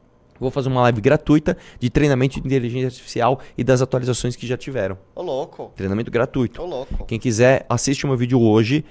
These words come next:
Speaker 1: que vai falar do Janones, vai falar mais. O, o, o, o, o, como é o nome dele? O Kim Paim pegou prints do Chico Linguiça desatualizados, cara. Tem coisa muito melhor que aquilo. Assista no meu vídeo de hoje. E, né, a gente mostra uns prints, um prints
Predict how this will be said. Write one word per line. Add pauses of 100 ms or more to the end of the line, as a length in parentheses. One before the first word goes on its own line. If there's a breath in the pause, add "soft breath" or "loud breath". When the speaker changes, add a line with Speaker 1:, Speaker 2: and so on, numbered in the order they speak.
Speaker 1:
que
vai
falar
do
Janones,
vai
falar
mais. (160 loud breath)
O,
o,
o, (160)
o, (400 soft breath)
o,
como
é
o
nome
dele?
O
Kim
Paim
pegou
prints
do
Chico
Linguiça
desatualizados,
cara.
Tem
coisa
muito
melhor
que
aquilo. (180 soft breath)
Assista
no
meu
vídeo
de
hoje. (240 loud breath)
E, (460 loud breath)
né,
a
gente
mostra
uns
prints, (100)
um
prints